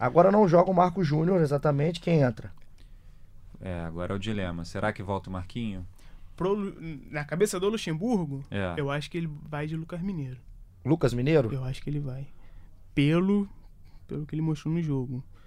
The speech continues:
Speaker 3: Eu acho que ele vai de Lucas Mineiro. Eu, em condições normais de temperatura e pressão, iria de Andrei.
Speaker 2: Eu também, eu acho. Eu só,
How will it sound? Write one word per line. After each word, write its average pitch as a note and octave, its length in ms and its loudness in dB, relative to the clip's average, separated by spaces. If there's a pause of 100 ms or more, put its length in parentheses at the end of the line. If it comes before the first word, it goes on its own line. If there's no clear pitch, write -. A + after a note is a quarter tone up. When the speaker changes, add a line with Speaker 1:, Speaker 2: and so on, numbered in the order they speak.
(580)
Speaker 3:
Eu - 40 -18
acho C#3+ 100 -8
que D3 60 -2
ele C#3+ 40 2
vai C#3+ 100 2
de C#3+ 60 2
Lucas D3+ 220 0
Mineiro. C#3+ 360 2 (140)
Eu, F#3+ 440 6
em E3 100 6
condições E3 580 4
normais D#3 560 4
de D3+ 100 0
temperatura C#3+ 520 0
e D3 40 -2
pressão, D3 640 -2 (800)
iria C#3 260 0
de D3+ 80 2
Andrei. B2+ 420 2 (720)
Speaker 2:
Eu F#2+ 100 -6
também, G2+ 280 -4
eu F2 60 -6
acho. F2 280 -10
Eu G#2 100 -6
só, G#2 340 -2